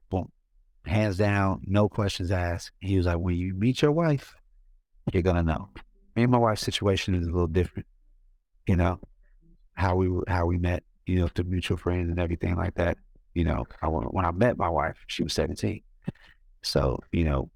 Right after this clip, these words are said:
we had no really conversation, no really connection until, you know, she was of age. And, you know, it's, people don't understand it.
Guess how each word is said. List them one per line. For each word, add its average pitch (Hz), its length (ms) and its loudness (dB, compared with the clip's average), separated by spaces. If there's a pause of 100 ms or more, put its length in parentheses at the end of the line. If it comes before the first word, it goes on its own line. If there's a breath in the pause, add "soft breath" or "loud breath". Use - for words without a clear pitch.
(480)
we 95 200 2
had 87 200 2
no 82 280 2
really 85 240 0
conversation, 82 680 -2
no 80 140 0
really 76 200 -2
connection 87 560 -2
until, 82 400 0 (480)
you - 100 -2
know, 73 140 0
she - 180 -2
was 87 140 -2
of 87 120 0
age. 85 280 2
And, 76 280 -4
you 90 140 2
know, 76 180 0 (1200 loud breath)
it's, - 340 2 (1080)
people 170 200 2
don't 147 140 4
understand 135 440 2
it. - 100 -14